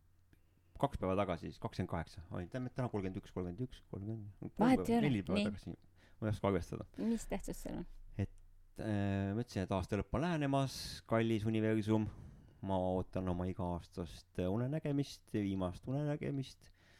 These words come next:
Speaker 1: Äh, ma tahan teada saada suunda, mis suunas ma pean tegelema hakkama, mida ma pean arendama hakkama või mis on see, äh, mis paneb mul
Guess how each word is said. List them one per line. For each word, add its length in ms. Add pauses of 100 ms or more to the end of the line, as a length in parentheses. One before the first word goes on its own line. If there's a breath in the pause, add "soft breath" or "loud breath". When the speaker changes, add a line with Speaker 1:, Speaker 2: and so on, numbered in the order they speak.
(280 soft breath)
Speaker 1:
Äh, 500
ma 160
tahan 360
teada 360
saada 460 (800)
suunda, 560 (180)
mis 180
suunas 320
ma 80
pean 180
tegelema 420
hakkama, 340 (160)
mida 220
ma 80
pean 160
arendama 420
hakkama 440
või 140
mis 220
on 100
see, 360 (680 soft breath)
äh, 1160
mis 320
paneb 320
mul 580